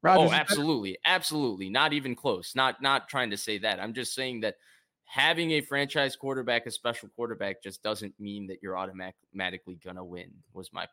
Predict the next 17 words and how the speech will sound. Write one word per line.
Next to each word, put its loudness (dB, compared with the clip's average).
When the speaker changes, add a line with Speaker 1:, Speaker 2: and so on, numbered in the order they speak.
Speaker 2:
point. -20
But -10
maybe -2
Speaker 1:
I 4
will 0
Speaker 2:
the 6
Herbert 6
Speaker 1:
never 4
Speaker 2:
comparison 0
might 2
have, -6
I 4
might -2
have -2
to -12
concede -14
that. -12